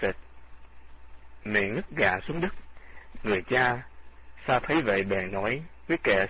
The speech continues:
sứ giả rằng: Không cần người đó, chớ cử đem đến, lấy nước lạnh rưới lên mặt, cho nó tỉnh lại.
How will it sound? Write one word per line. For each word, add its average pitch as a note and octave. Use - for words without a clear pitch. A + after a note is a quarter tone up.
sứ F#3
giả G#2
rằng: G2+
Không E3+
cần G2
người A2
đó, G2+
chớ F3
cử A2
đem B2+
đến, C3
lấy A#2
nước G3+
lạnh G2
rưới B2+
lên G3
mặt, G#2
cho A#2+
nó A#2
tỉnh G#2+
lại. F#2